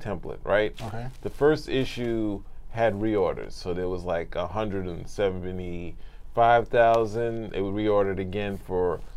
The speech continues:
Speaker 1: one sixty and then one fifty. So that's all for the first issue. So that's, like, close to, um, six hundred thousand for the first issue. And then the s-,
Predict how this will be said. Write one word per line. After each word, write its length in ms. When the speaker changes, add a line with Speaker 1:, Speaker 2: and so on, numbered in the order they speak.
Speaker 1:
one 200
sixty 800
and 100
then 100
one 160
fifty. 360
So 100
that's 280
all 240
for 100
the 80
first 380
issue. 340
So 160
that's, 380
like, 240
close 500
to, 460
um, 520
six 280
hundred 300
thousand 460
for 120
the 80
first 360
issue. 400
And 180
then 140
the 60
s-, 500